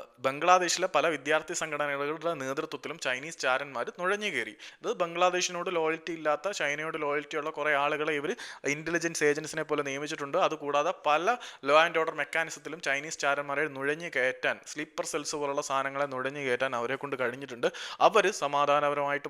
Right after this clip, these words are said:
പൊക്കൊണ്ടിരുന്ന ആക്രമണങ്ങളെ വൈഡ് സ്പ്രെഡ് ആയിട്ട്, ഏഹ്, വൈഡ് സ്പ്രെഡ് ആയിട്ട് ആക്രമണത്തിൻ്റെ രൂപത്തിലേക്ക് മാറ്റിക്കളഞ്ഞു. പിന്നെ ഈ, ഈ ബംഗ്ലാദേശിൽ ചൈനീസ് സ്റ്റുഡൻസിൻ്റെ പേരിൽ പല പ്രക്ഷോഭങ്ങളും കാര്യങ്ങളൊക്കെ ഉണ്ടാവാറുണ്ട്. കാരണം ഈ,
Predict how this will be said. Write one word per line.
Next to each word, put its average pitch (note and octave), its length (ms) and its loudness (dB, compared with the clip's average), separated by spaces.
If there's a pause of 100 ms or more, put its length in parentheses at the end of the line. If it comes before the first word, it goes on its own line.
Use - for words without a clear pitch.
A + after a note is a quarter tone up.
പൊക്കൊണ്ടിരുന്ന C3+ 500 -6 (160)
ആക്രമണങ്ങളെ B2+ 640 -2 (360)
വൈഡ് F#3 280 8
സ്പ്രെഡ് - 340 0
ആയിട്ട്, A#2 240 0
ഏഹ്, A#2+ 100 -4 (100)
വൈഡ് D#3 320 0
സ്പ്രെഡ് B2 400 -4
ആയിട്ട് A#2 220 -6 (420)
ആക്രമണത്തിൻ്റെ D#3 680 2
രൂപത്തിലേക്ക് B2+ 460 -4 (200)
മാറ്റിക്കളഞ്ഞു. A#2+ 480 0 (1080)
പിന്നെ C#3+ 260 -2 (460)
ഈ, - 20 -4 (1120)
ഈ E3 120 -16 (180)
ബംഗ്ലാദേശിൽ E3 580 -2 (160)
ചൈനീസ് D#3+ 320 -2
സ്റ്റുഡൻസിൻ്റെ D3 480 -10
പേരിൽ C3 240 -6 (400)
പല D#3 240 4
പ്രക്ഷോഭങ്ങളും C#3+ 580 -4
കാര്യങ്ങളൊക്കെ C3 420 -2
ഉണ്ടാവാറുണ്ട്. A#2 440 -4
കാരണം C3 220 -4 (460)
ഈ, - 20 -2